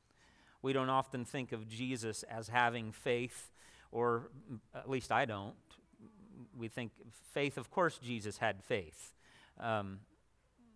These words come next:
he was, after all, the incarnate, uh, the incarnation of God. Of course he had faith. But, but we see it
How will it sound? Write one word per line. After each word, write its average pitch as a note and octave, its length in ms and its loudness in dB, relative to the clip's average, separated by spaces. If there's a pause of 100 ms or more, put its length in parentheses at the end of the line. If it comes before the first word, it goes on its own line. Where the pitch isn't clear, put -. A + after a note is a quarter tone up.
(480)
he B2+ 160 -4
was, B2 560 4
after A#2+ 340 2
all, A#2+ 400 4 (160)
the A2+ 200 -4
incarnate, A#2+ 800 -2 (580)
uh, G2+ 280 -2 (1000)
the B2 140 -2
incarnation B2+ 680 0
of G#2 140 -8
God. A#2+ 540 4
Of A#2 120 -12
course E3 280 0
he B2+ 80 -2
had G2 240 -2
faith. F#2 360 -4
But, B2 280 0 (420)
but F3 240 4
we F#3+ 120 2
see A3+ 340 0
it F#3+ 120 4